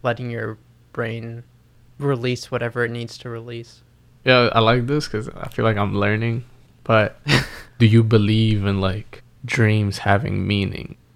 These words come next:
Speaker 2: I think you're gonna say no just because of what you said about, like, we're just kinda, like, supposed to forget 'em, it's your subconscious, but some people still see it as, like, a sign, some sort of gut feeling.
Speaker 1: I think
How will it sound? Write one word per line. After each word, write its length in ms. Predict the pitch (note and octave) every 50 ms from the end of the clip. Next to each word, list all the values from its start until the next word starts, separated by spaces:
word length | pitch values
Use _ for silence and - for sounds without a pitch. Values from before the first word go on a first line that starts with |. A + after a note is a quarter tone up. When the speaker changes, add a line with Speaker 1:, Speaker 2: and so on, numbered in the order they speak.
| _ _ _ _ -
Speaker 2:
I 100 | A2+ -
think 280 | - - C3 C3 B2
you're 100 | C3 B2
gonna 180 | B2 B2+ A#2+ A#2+
say 220 | A#2+ - B2 A2
no 260 | G2+ G2+ G#2 B2 D3
just 180 | D3+ C#3+ A#2 A2
because 260 | B2 A#2 - A2 G#2
of 60 | G#2+
what 120 | G#2 G2 G#2
you 60 | -
said 320 | - - - A2+ A#2 A2+
about, 300 | A2 - - - - -
like, 160 | - - - -
we're 80 | -
just 220 | - - - - -
kinda, 220 | - F#2+ G2 F#2
like, 160 | - - - -
supposed 320 | - - - - - -
to 80 | - G#2+
forget 360 | - - - - G#2 G2+ G2+
'em, 220 | G2+ G2+ G2 A2 G#2+
it's 140 | G#2 -
your 80 | - A2+
subconscious, 680 | - - - - - - - G#2+ A2+ A#2+ - F3 E3 D3
but 240 | A#2+ - - - - _ _ _ _ _ _ _ _ _ _
some 180 | - - E3
people 240 | - - A3+ F3 B2+
still 540 | G#2 - - A2+ A2 G#2 G#2 G2 G#2+ B2 C3 - - - - - - - -
see 380 | - - - - - A2 G#2 G#2
it 80 | G2+ G2
as, 200 | F#2+ F#2 - -
like, 160 | - G#2+ G#2+
a 80 | - -
sign, 480 | - - - F#2+ F2+ E2+ - - - - _ _ _ _ _ _ _ _
some 220 | - - - G#2 -
sort 240 | - - G#2+ F#2+
of 180 | G2+ F#2 - -
gut 220 | - G#2+ F#2+ -
feeling. 500 | - - - G#2 G2 F#2+ - - - - - _ _ _ _ - _ _ _ _ _ _ _ _ _ _
Speaker 1:
I 60 | - D3
think 300 | - E3+ D#3+ D3+ B2+